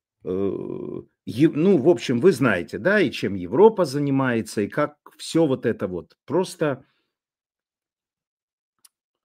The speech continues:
а, премьер Дании сделала новое заявление про мир в Украине и поча-, э, и начало новой эпохи. Ну да, да. Я даже не хочу туда заходить, потому что,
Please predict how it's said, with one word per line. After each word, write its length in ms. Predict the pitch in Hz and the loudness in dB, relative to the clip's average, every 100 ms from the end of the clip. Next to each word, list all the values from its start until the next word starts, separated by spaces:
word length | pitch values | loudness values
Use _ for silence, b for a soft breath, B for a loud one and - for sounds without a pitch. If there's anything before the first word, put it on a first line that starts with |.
| _ _ _ _ _ _ _ _ _ _ _ _ _ _ _ _ - - | _ _ _ _ _ _ _ _ _ _ _ _ _ _ _ _ -20 -8
а, 520 | 120 117 110 104 98 - b _ _ _ _ _ _ _ _ _ _ _ 110 | -2 0 0 -2 -4 -10 b _ _ _ _ _ _ _ _ _ _ _ -2
премьер 440 | 135 151 160 120 | 2 4 4 4
Дании 440 | 107 139 117 110 107 | 0 0 2 2 0
сделала 460 | 98 120 117 107 | 0 0 0 0
новое 340 | 113 113 104 98 | 0 -2 -2 -4
заявление 560 | 101 98 104 101 98 | -4 -4 -4 -4 -4
про 180 | 95 104 | -6 -4
мир 200 | 107 101 | -2 -2
в 80 | 90 | -4
Украине 680 | 95 101 127 202 190 160 131 | -6 -4 -2 -2 0 0 -2
и 20 | |
поча-, 360 | - 101 - 123 | -4 -8 -6 -2
э, 200 | 104 95 - | -2 -2 -4
и 120 | 110 | -2
начало 520 | 104 104 151 151 143 | -2 -2 -2 0 2
новой 520 | 110 113 113 110 - | 0 0 0 -4 -4
эпохи. 420 | 101 - 98 - - | -8 -10 -12 -12 -14
Ну 160 | 107 156 | -6 -4
да, 300 | 123 87 82 | -4 -6 -8
да. 180 | 92 107 | -6 0
Я 180 | 190 214 | 2 4
даже 280 | 208 180 | 2 2
не 100 | 196 | 0
хочу 320 | 175 180 - 175 | 0 -2 -2 -2
туда 260 | 156 151 | 2 2
заходить, 500 | 131 147 160 170 185 | 0 -2 -2 -2 -6
потому 200 | - 135 | -2 -2
что, 280 | 127 127 | 0 -2